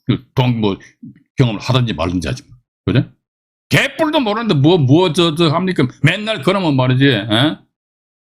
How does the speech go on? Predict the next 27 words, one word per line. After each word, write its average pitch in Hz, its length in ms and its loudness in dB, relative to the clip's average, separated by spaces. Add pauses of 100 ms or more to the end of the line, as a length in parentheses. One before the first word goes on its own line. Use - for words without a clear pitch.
(300)
뭐 175 120 2
법률 185 320 0
전문가들은 175 460 0
솔직히 147 280 0
그런 175 220 2
얘기 139 140 0
하잖아요. 143 360 2
뭐가 123 240 2
지분이 143 320 0
경매 127 240 2
넘어왔다 143 460 2
그러면 131 420 2
타지분권자가 143 680 0
우선 120 300 2
매수 165 280 2
권리를 160 240 0
행사하고 151 380 0 (160)
맨날 415 440 0
법조문에 240 460 0
나와 165 220 2
있는 175 160 -2
그것만 156 320 4
얘기하고 123 340 2
잡-, 143 220 0
앉아있으니 117 400 0
이게 107 140 0
참. 101 200 -2